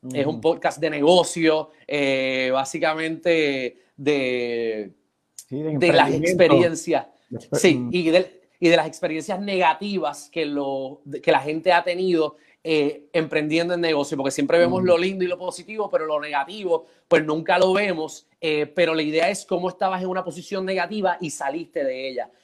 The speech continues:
Speaker 1: Eh, y quiero, pues, entrar a, en ese mundo un poquito más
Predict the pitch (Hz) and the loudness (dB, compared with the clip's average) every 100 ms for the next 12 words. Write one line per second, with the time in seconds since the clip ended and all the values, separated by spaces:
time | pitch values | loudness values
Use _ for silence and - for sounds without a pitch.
0 | _ 143 139 143 170 147 - 160 175 180 | _ -2 -2 -2 -4 -4 2 6 6 4
1 | 170 - _ - 165 156 139 170 180 185 | 0 -2 _ -4 -2 -2 4 6 6 6
2 | 156 143 135 131 127 - - 160 165 175 | 2 2 0 -2 -8 -12 -12 -8 -4 -4
3 | 175 202 175 185 185 170 160 170 160 165 | -4 -4 -4 -6 -6 -6 -6 -6 -6 -4
4 | 180 202 | -4 -4